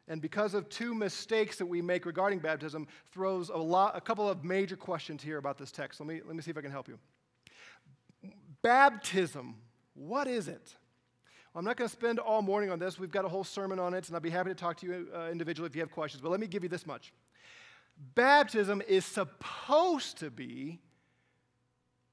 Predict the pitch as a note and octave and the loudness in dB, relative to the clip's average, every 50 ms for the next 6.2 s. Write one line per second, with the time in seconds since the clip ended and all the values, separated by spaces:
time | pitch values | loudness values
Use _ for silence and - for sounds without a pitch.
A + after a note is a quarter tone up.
0 | _ _ _ _ _ - F3 G3 G3 G#3 G#3 G#3 - - F3 - - - - - | _ _ _ _ _ 0 2 4 4 4 2 0 -2 -4 -6 -6 -6 -8 -8 -8
1 | - - - F#3+ G#3 G#3+ G#3+ G#3 - - A3+ G#3+ G#3 E3+ G3 G3+ E3+ E3+ D#3+ D#3 | -10 -10 -6 -2 0 0 0 0 -4 -6 -6 -6 -6 -6 -8 -8 -4 -2 0 0
2 | D3+ D3+ D3 C#3 C#3 - - C#3 D3+ C#3+ B2+ C#3 C3+ C3 B2+ B2+ C#3 A#2+ B2 - | 0 0 -2 -2 -6 -8 -8 -8 -8 -8 -8 -8 -8 -10 -10 -12 -14 -12 -12 -12
3 | A2+ - - - - - - _ _ _ _ _ _ _ _ _ _ _ _ _ | -12 -14 -18 -20 -20 -20 -20 _ _ _ _ _ _ _ _ _ _ _ _ _
4 | _ _ _ _ _ _ _ _ _ _ _ - - - G3 F3+ - - G#3+ - | _ _ _ _ _ _ _ _ _ _ _ -10 -4 -2 -2 -2 -2 -8 -10 -6
5 | - - C4 C4+ B3 - - - G#3 F#3 F#3 F3 F3 A3 B3+ C#4 C#4 C#4 - G#3 | 0 4 4 4 4 2 -2 0 0 2 2 0 2 4 4 4 4 4 2 0
6 | F#3 F3+ F3+ F#3 | 0 0 0 -2